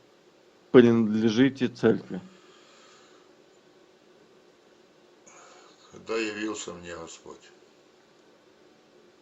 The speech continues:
Speaker 1: То есть у вас был момент в жизни, когда Господь к вам явился?
Speaker 2: Да, и не один раз.
Speaker 1: Я понял этот, а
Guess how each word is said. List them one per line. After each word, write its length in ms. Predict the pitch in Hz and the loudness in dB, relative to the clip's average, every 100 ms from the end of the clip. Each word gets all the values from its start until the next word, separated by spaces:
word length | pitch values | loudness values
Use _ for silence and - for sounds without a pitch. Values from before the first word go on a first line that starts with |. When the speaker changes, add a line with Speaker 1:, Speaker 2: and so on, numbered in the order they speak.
| _ _ _ _ _ _ _ 180 175 _ _ _ _ _ _ _ _ _ - _ _ | _ _ _ _ _ _ _ _ _ _ _ _ _ _ _ _ _ _ -20 _ _
Speaker 1:
То 80 | 135 | 6
есть 200 | 143 - | 6 6
у 60 | 151 | 6
вас 200 | 151 - | 6 4
был 340 | 117 147 147 | 6 8 8
момент 540 | 127 127 135 147 139 113 | 6 4 6 6 4 2
в 20 | |
жизни, 400 | 113 165 165 147 | 6 6 6 4
когда 380 | 120 120 117 135 | 4 4 8 6
Господь 560 | 117 120 120 139 135 - | 6 4 4 4 4 4
к 60 | |
вам 220 | 120 117 117 | 2 4 4
явился? 640 | 113 110 104 92 - 95 - - - | 2 2 2 -2 -10 -14 -16 -20 -18
Speaker 2:
Да, 200 | 87 80 82 120 | -16 -14 -16 -20
и 120 | 104 | -18
не 60 | 98 | -14
один 320 | 92 82 80 | -14 -16 -20
раз. 440 | 71 71 - - - _ _ _ _ _ _ _ - - _ _ _ _ _ _ _ _ _ _ _ - - - - | -20 -20 -20 -20 -20 _ _ _ _ _ _ _ -20 -20 _ _ _ _ _ _ _ _ _ _ _ -20 -20 -14 -12
Speaker 1:
Я 320 | 107 120 131 | 2 6 6
понял 640 | - 135 127 123 113 110 - | 6 6 8 8 6 4 6
этот, 480 | 131 - 117 107 - | 6 8 6 4 8
а 460 | 117 113 113 110 | 8 8 6 4